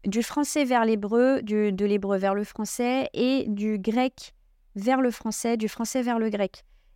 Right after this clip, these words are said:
Et ça, c'est juste magnifique parce que ça te permet d'aller chercher les étymologies des mots-clés de tes versets.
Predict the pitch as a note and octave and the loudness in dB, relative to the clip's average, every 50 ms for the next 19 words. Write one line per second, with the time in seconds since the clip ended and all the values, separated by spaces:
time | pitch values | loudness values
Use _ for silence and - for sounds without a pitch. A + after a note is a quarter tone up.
0 | - A3 G#3+ - C#4 C4 - C4+ A#3+ G#3 G#3+ A#3+ C4+ C#4+ - - _ _ _ _ | -6 -4 0 0 0 0 2 0 0 0 2 2 0 0 -2 -6 _ _ _ _
1 | _ - - _ G#3+ A3 B3 C4+ D4 C#4 C4+ C4 - - B3+ A#3+ - - - - | _ -20 -12 _ 0 4 4 6 6 6 4 2 2 -2 -4 -4 -6 -6 -4 -4
2 | A#3 A3 - - A#3+ - C4 B3 - - B3+ G#3+ - C4 C4 C4 C#4 C#4+ B3+ B3 | -4 -2 -2 -2 -2 0 -2 -2 0 0 -2 0 0 0 2 2 2 2 2 2
3 | A#3 A3+ A3+ G#3+ - - B3+ - - - C#4 B3 A#3+ A3+ A3 A3 A#3 C#4 C#4+ - | 2 0 0 -2 -2 -6 -6 -6 -4 -2 0 0 0 0 0 0 0 -2 -2 -2
4 | - - - C#4 C4 C4 C4 C4 B3+ B3+ B3+ A#3+ A#3 C4+ C#4+ C4 C4 B3 A#3+ A#3 | -6 -2 0 2 2 4 4 4 2 2 0 0 -2 -2 0 0 2 2 2 2
5 | A#3+ A#3+ - - - C#4 C#4+ - _ C4+ B3 A3 A3+ A#3+ - - - - A3+ | 0 0 -2 -4 -2 -2 -2 -2 _ -2 0 0 0 -2 -4 -4 -6 -6 -6